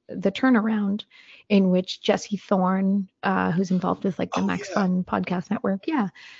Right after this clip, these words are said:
Speaker 1: um, he interviews interviewers, so, like, very famous interviewers. He had, you know, Kitty Couric and, uh, oh, what's that? Larry King, um, like, people who've been doing it a really long time and are, are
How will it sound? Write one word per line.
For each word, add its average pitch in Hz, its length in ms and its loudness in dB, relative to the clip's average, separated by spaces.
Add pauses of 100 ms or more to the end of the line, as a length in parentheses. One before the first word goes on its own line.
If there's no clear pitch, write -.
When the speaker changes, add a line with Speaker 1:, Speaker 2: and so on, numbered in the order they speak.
(180)
Speaker 1:
um, 196 400 4
he 233 260 2
interviews 196 1000 2 (480)
interviewers, - 560 0
so, 202 160 0
like, 190 160 -2
very 226 260 6
famous 202 340 0
interviewers. 170 480 -4
He - 100 -8
had, 165 340 -6
you 185 120 -6
know, 170 140 -8
Kitty - 280 -8
Couric 92 640 -4
and, 87 540 -4 (260)
uh, 87 380 0 (880)
oh, 175 240 -4
what's 226 240 -4
that? - 260 -6
Larry 196 300 2
King, 196 580 2 (520)
um, 190 580 -2
like, 196 320 -2 (580)
people 277 240 4
who've 208 160 4
been 202 100 4
doing 196 240 0
it 190 80 0
a 175 60 0
really 202 320 2
long 175 220 0
time 180 360 -6
and 180 80 -4
are, 170 160 -6
are 175 160 -6